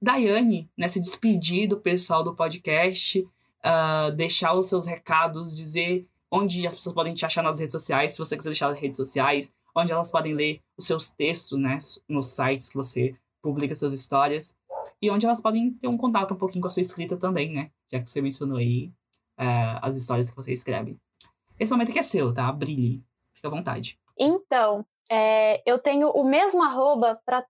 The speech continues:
Speaker 2: todas as minhas redes sociais. Eu tô no Twitter, Instagram, Spirit, Wattpad e também no TikTok. Asterwick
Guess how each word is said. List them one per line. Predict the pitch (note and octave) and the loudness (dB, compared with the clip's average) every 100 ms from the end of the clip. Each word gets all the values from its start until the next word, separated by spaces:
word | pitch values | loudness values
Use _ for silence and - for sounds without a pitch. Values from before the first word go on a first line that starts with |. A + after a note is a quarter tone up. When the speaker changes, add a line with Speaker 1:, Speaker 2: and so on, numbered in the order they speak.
| - | 0
Speaker 2:
todas | D4 F4+ G4 | 4 4 4
as | F4 | 4
minhas | F4 D#4+ | 4 4
redes | D#4 | 2
sociais. | D#4 D4 D4 A#3 G#3 G#3 - _ _ - | 2 2 2 2 2 -2 -10 _ _ 0
Eu | A#3+ | 0
tô | A#3 A#3+ A#3 A3+ A3 | 0 2 4 4 4
no | A3+ A#3 | 2 0
Twitter, | A3+ A#3+ A3 A#3 D#4 - _ _ _ _ _ _ A#3+ | 2 2 2 2 2 0 _ _ _ _ _ _ -4
Instagram, | A3+ A#3+ A3+ A3 A3+ C#4 E4+ _ _ _ _ - B3+ | 0 2 4 4 4 4 0 _ _ _ _ 0 0
Spirit, | - B3 A#3 C4+ D#4+ D#4+ D#4+ _ _ - | 0 2 2 2 2 0 -2 _ _ 0
Wattpad | A#3+ A#3+ - A#3+ B3 C#4+ - _ - | 2 0 2 4 4 2 -4 _ -2
e | F4 | 0
também | F4 G#4+ F4+ F#4+ | 2 4 4 4
no | G4 | 4
TikTok. | F#4 - F4 F4 - _ _ _ | 0 2 2 2 -2 _ _ _
Asterwick | A3+ E4+ - E4 C4+ D#4 D#4+ | 2 2 4 4 4 2 2